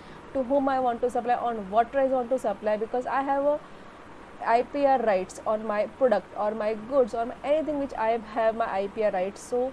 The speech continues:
here the exception with the I P R holders that they can fix the price of their goods, they can supply, they can restrict the supply.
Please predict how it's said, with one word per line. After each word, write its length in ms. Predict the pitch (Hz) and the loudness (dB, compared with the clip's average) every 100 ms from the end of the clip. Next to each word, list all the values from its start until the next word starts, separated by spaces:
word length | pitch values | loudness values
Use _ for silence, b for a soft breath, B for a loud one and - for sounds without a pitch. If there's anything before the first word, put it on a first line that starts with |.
| - | -4
here 220 | 277 302 | 0 2
the 200 | 330 330 | 2 2
exception 640 | 269 214 - 247 - 320 294 | 0 0 2 2 2 -4 -4
with 140 | 254 | -2
the 80 | 277 | -2
I 160 | 214 | -2
P 160 | 220 262 | -2 0
R 160 | 262 269 | 0 0
holders 520 | 254 226 226 254 - B B B - | -2 -2 0 -4 -6 B B B -2
that 240 | 233 220 | -2 -2
they 240 | 269 302 294 | -2 -2 0
can 360 | 285 277 277 277 - | 0 0 -2 -8 -8
fix 180 | 269 | -6
the 140 | - 269 | -2 0
price 280 | 262 247 254 | 2 2 2
of 160 | 233 | 0
their 160 | 240 247 | 0 -2
goods, 300 | 220 240 233 | -2 -2 -2
they 80 | 202 | -6
can 180 | 196 | -8
supply, 440 | 196 214 220 233 233 | -6 -6 0 2 2
they 100 | 208 | 0
can 200 | 214 196 | -6 -6
restrict 260 | 214 - - | -8 -6 -6
the 80 | 277 | -2
supply. 420 | 254 226 240 | -2 0 0